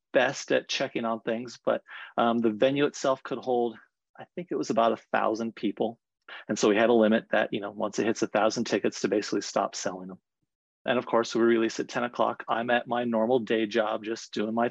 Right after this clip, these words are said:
thing. Not really, you know, I kinda checked it, make sure the site was at least loading and, and stuff like that, but not really too concerned.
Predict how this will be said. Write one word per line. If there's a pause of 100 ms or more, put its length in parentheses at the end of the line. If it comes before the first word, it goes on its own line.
thing. (380)
Not
really,
you
know,
I
kinda
checked
it,
make
sure
the
site
was
at
least
loading
and,
and
stuff
like
that,
but (240)
not
really
too
concerned.